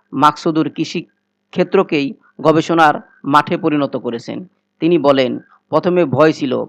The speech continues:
বিদেশি আঙ্গুরের স্বাদ নিয়ে, কিন্তু এখন মানুষ খেয়ে মুগ্ধ। আমি চাই দেশের প্রতিটি বাড়িতে অত্যন্ত একটি মিষ্টি জাতের আঙ্গুর গাছ থাকুক। চারা চায়, আমি চারা দিচ্ছি একেবারে বিনামূল্যে।" উপজেলা কৃষি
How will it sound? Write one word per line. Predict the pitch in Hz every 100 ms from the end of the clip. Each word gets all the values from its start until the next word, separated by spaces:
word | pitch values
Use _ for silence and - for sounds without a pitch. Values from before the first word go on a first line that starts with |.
| -
বিদেশি | 131 160 160 160 -
আঙ্গুরের | 160 156 151 147
স্বাদ | 143 - 139
নিয়ে, | 123 120 120
কিন্তু | - 175 180
এখন | - 143 - 147
মানুষ | 139 147 151 -
খেয়ে | 151
মুগ্ধ। | 131 120 110 107 175 - _ _ _ _ _ -
আমি | 151 175
চাই | 170 160 143 -
দেশের | 139 156 - 160
প্রতিটি | 160 156 160 151
বাড়িতে | 147 156 151 143
অত্যন্ত | 156 147 170 160 160 -
একটি | 151 - 151
মিষ্টি | 160 - 180
জাতের | 160 151 147
আঙ্গুর | - 143 147 135
গাছ | 123 131 -
থাকুক। | - - 90 _ _ _ _ _ _ _ -
চারা | 160 165 156
চায়, | 156 151 180 -
আমি | 135 151 170 226 _ _ _
চারা | - 151 139
দিচ্ছি | 123 - 127 120
একেবারে | - 175 185 165 143
বিনামূল্যে।" | 143 135 120 107 104 120 - _ - _
উপজেলা | - 170 170 160
কৃষি | 156 170 - 170 147